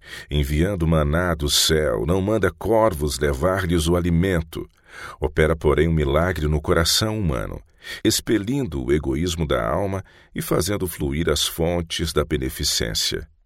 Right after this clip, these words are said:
Prova o amor de seus professos seguidores, confiando as suas ternas misericórdias às almas aflitas e desamparadas. Abram, aqueles que têm o amor de Deus, o coração e o lar a essas crianças.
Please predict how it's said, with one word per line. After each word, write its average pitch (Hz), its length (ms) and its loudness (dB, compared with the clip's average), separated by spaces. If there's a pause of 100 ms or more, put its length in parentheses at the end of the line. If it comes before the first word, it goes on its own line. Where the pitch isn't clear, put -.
(500)
Prova 92 400 4
o 85 100 6
amor 85 300 6
de 82 100 2
seus 87 240 2
professos - 600 0
seguidores, 85 640 2
confiando 92 640 -2
as - 80 0
suas - 260 -2
ternas 98 420 -2
misericórdias 82 920 -2 (380)
às 101 360 -2
almas 104 360 0
aflitas 110 760 0
e 104 60 -2
desamparadas. 85 1040 0 (840)
Abram, 78 600 2
aqueles 107 420 -4
que 92 140 -4
têm 107 520 -2
o 60 120 -4
amor 76 340 -2
de 80 100 -4
Deus, 80 520 -2 (360)
o - 80 -12
coração 98 720 0
e 101 80 -4
o 104 60 -2
lar 76 400 0
a 73 80 2
essas 65 380 0
crianças. - 800 -4